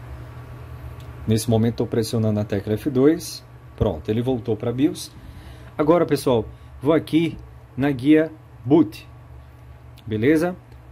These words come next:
Muito bem. Nessa opção agora, pessoal, Boot Options Priority, vamos colocar a ordem de boot em primeiro lugar no nosso pendrive,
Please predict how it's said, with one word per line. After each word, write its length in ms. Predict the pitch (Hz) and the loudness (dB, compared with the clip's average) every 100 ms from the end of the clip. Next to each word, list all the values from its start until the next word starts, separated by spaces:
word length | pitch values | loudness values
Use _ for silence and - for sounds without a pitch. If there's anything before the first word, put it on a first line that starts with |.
| - - | -12 -2
Muito 320 | 123 139 151 | 0 0 0
bem. 220 | 113 78 - - - - - - | 0 -2 -10 -20 -20 -20 -20 -4
Nessa 420 | 139 170 220 214 160 | 0 4 4 2 0
opção 340 | 123 - 131 | 0 0 0
agora, 320 | 104 123 131 | 2 2 2
pessoal, 320 | - 107 95 | 0 -6 -6
Boot 440 | 87 110 160 156 - - | -4 2 2 2 -10 -4
Options 540 | 131 139 - 113 95 - | 0 0 -2 -6 -6 -10
Priority, 600 | - 104 113 127 98 - - - - - | -4 0 2 0 -4 -14 -20 -20 -20 -6
vamos 320 | 110 160 165 - | 0 2 0 0
colocar 600 | 160 123 - 127 139 - - - | 2 2 2 0 0 -6 -14 -4
a 80 | 117 | 0
ordem 480 | 127 147 131 117 | 2 0 0 0
de 100 | 113 | 0
boot 400 | 101 123 139 - 113 - | 0 0 0 -2 -14 -4
em 140 | 120 | -4
primeiro 420 | 123 117 117 160 | -2 2 4 4
lugar 460 | 139 110 127 131 - 117 | 2 4 4 2 0 -2
no 80 | |
nosso 260 | 117 127 - | 0 0 -2
pendrive, 460 | 151 139 117 104 | -2 0 0 0